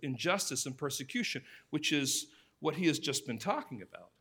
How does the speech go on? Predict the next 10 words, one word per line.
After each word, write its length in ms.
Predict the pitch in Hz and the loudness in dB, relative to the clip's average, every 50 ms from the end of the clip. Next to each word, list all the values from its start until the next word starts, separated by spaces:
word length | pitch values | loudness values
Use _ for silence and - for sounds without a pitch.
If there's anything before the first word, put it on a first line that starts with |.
| _ _ - - - - - | _ _ -20 -20 -20 -6 0
Second, 480 | - - - 269 302 294 - 180 165 160 | 4 6 6 6 6 6 4 2 4 6
that 180 | 165 147 156 | 4 4 4
Paul 240 | - - 196 196 185 | 6 6 6 6 6
is 140 | 160 135 - | 6 4 4
emphasizing 640 | 180 196 190 - 180 - - 180 160 160 160 151 156 | 2 2 2 2 2 4 6 6 6 4 2 0 0
some 180 | 175 175 170 | 0 0 0
kind 300 | 170 - 170 156 143 143 | -2 0 0 2 2 2
of 80 | 139 143 | 0 -2
extreme 720 | 139 - - - - - 151 143 139 135 131 131 131 131 | 0 0 0 0 0 2 2 4 6 6 6 6 4 2
sickness. 880 | - - - - 196 185 - - 110 92 - - - - - - - - | 2 2 4 4 4 2 0 -6 -8 -8 -8 -10 -10 -10 -8 -8 -10 -12